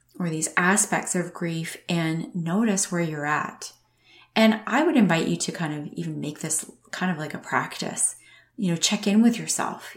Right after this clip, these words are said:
each day or several times during the day and just see where are you at. So it's, it's noticing what stage you're in. And then step number three is allowing yourself to feel whatever it is you're feeling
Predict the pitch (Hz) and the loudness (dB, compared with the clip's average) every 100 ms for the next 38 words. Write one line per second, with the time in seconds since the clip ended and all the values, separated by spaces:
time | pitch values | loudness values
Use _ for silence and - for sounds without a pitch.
0 | - 180 - 175 156 - - _ _ - | -6 -4 -2 -2 -2 -4 -6 _ _ -20
1 | _ - 175 160 156 - - 190 175 160 | _ -6 -4 -2 -4 -4 0 2 2 -2
2 | - 190 196 208 208 175 160 160 151 147 | -4 0 4 4 2 0 0 -2 -4 -4
3 | 147 202 208 233 - - - 254 262 247 | -2 -2 0 0 -2 -4 -4 2 2 4
4 | 214 226 240 233 262 233 - - - _ | 2 4 4 4 4 2 2 -8 -20 _
5 | _ _ _ _ _ _ _ _ _ _ | _ _ _ _ _ _ _ _ _ _
6 | _ - 208 196 190 185 180 - - 180 | _ 4 8 8 8 4 0 -2 -2 0
7 | 196 185 208 254 - 185 170 165 - - | 4 6 4 4 2 0 0 -2 -4 -6
8 | - - 180 190 180 156 156 185 180 185 | -2 2 2 2 0 0 -2 2 4 2
9 | - - - 220 214 180 175 - 240 196 | 0 -2 0 2 2 0 -4 0 4 6
10 | 185 - - - - _ 202 190 185 - | 4 -2 -20 -20 -20 _ 4 4 4 0
11 | 180 175 226 226 185 - 165 - 160 - | 0 2 4 4 2 -2 -2 -6 -8 0
12 | 233 196 175 170 170 175 160 147 226 233 | 6 6 6 4 2 2 0 2 4 4
13 | - 156 - 160 147 147 151 | 0 -6 -2 0 2 0 -2